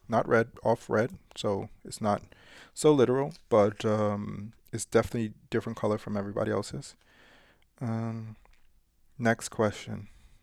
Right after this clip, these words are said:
How does the artist emphasize this feature, these features? Through scale, line, or color?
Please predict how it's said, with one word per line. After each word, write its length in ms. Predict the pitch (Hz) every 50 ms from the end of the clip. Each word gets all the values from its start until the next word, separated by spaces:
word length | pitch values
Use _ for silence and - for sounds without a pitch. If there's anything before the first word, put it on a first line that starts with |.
| _ _ _ _ _ _ _ _ _ _ _ _ _ _ _ _ _ - - - _ _ - - - _ _
How 180 | - - 131 127
does 160 | 135 127 117
the 120 | 120 117 -
artist 360 | - 117 117 117 113 - - -
emphasize 680 | 117 117 - - - 117 104 104 101 101 104 - - - - -
this 220 | 120 113 - -
feature, 600 | - - - 117 117 - - 101 101 104 131 - - _ _ _ -
these 220 | - 117 113 - -
features? 560 | - 110 101 - - - 92 - - - - _ _ _ _ _ _ _ _ _ _ _ _ _ _ _
Through 160 | - 117 107
scale, 520 | - - - - 120 120 120 117 113 113 - _
line, 280 | - 104 101 98 101 101
or 100 | 107 -
color? 380 | - - - 156 120 104 104